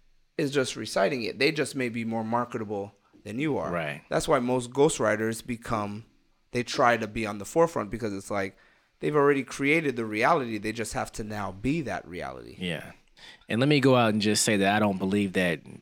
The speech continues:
Speaker 2: Drake has benefited from that much ghostwriting as people say. I don't think that's the case, but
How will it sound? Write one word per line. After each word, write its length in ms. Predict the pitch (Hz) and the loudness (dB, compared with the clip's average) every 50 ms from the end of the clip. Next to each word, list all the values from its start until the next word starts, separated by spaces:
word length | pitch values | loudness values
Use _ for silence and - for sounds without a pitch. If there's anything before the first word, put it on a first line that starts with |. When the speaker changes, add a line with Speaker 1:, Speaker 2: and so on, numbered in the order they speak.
| _ _ | _ _
Speaker 2:
Drake 380 | - - 95 95 101 104 - - | -4 0 2 2 2 2 0 0
has 440 | - 98 90 87 87 85 85 90 90 | 0 2 2 2 2 2 0 -2 -4
benefited 520 | 85 87 92 92 95 92 - 104 92 87 | -4 -2 -2 -2 -2 -2 -2 -2 -2 -2
from 240 | - 87 85 82 80 _ | -2 -6 -10 -10 -8 _
that 260 | - 95 95 92 - | 0 0 2 0 0
much 500 | 87 90 92 95 90 - - - - - - - | -4 -4 -4 -4 -2 0 0 0 0 0 -2 -4
ghostwriting 640 | 92 90 92 95 - - 104 101 95 95 101 95 | -4 -2 0 0 0 2 2 2 2 2 0 0
as 140 | 92 85 82 | 0 -2 -4
people 340 | - - 98 92 - - 90 | -4 -4 -6 -4 -4 -4 -4
say. 360 | - - 98 95 95 98 107 _ _ _ - | -2 0 0 0 0 -2 -4 _ _ _ -6
I 100 | 92 95 | -2 -2
don't 200 | 98 92 87 - _ | -2 -2 -4 -6 _
think 260 | - 92 92 - - | -4 -4 -4 -4 -4
that's 200 | 92 92 92 - | -6 -4 -4 -4
the 80 | - 90 | -6 -6
case, 360 | - - 98 95 92 95 - | -4 -2 -2 -2 -2 -2 -6
but 280 | - - 90 85 76 | -6 -4 -4 -4 -4